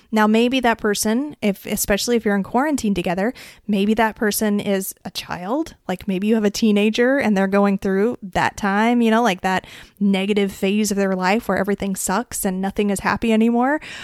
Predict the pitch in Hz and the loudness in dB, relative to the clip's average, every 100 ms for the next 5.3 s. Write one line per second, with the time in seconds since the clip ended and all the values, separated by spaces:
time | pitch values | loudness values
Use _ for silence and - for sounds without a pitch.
0 | - - 214 220 226 233 - 220 208 214 | -8 0 4 4 2 -2 0 0 2 0
1 | - - 214 196 202 220 - 220 190 190 | -4 -4 0 4 2 0 -4 -4 0 0
2 | 202 220 220 214 220 202 208 - 202 - | 0 2 0 0 0 -2 -2 -2 -2 0
3 | 247 226 190 - 196 - 208 190 190 196 | 0 0 0 0 -2 0 0 0 0 -2
4 | 202 277 269 220 190 196 180 185 - - | -2 -2 2 2 2 0 0 -2 -4 -2
5 | 185 233 | 2 2